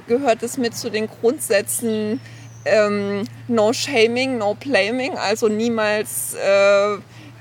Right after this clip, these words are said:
irgendwie Leuten ihr persönliches Verhalten ankreiden, ähm, weil auf dieser individuellen Ebene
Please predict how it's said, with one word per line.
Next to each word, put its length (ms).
irgendwie 720
Leuten 680
ihr 240
persönliches 840
Verhalten 640
ankreiden, 800
ähm, 640
weil 460
auf 200
dieser 280
individuellen 680
Ebene 340